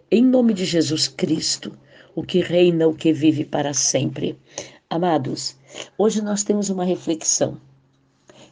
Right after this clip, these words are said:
Quando nós estamos muito fragilizados fisicamente, nós nos lembramos muito de sofrimento, de precisamos ser vencedores,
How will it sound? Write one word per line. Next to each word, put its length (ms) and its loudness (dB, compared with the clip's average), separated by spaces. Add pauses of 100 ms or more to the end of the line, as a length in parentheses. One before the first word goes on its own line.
Quando 240 0
nós 260 -4
estamos 400 -4
muito 420 0
fragilizados 1000 -2
fisicamente, 920 -4 (500)
nós 260 0
nos 140 -4
lembramos 540 2
muito 540 0 (400)
de 100 -14
sofrimento, 1120 -2 (300)
de 760 0
precisamos 760 2
ser 220 4
vencedores, 1160 2